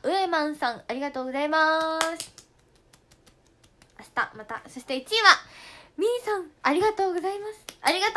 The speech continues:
う。<laughs> じゃあ、お礼は明日、明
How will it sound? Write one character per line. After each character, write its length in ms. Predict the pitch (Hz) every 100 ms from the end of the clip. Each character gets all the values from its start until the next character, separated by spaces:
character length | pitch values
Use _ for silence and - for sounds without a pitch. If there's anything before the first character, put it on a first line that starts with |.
| 403 392 392 381 370 247 - - - - 349
う。 220 | 330 359
<laughs> 80 | - _ _ _ - - - _ - - - _ - - _ -
じ 80 | 220
ゃ 80 | 214 -
あ、 60 | -
お 60 | 240
礼 200 | 254 269
は 280 | 269 277 240
明 60 |
日、 360 | 240 - 285
明 60 | 339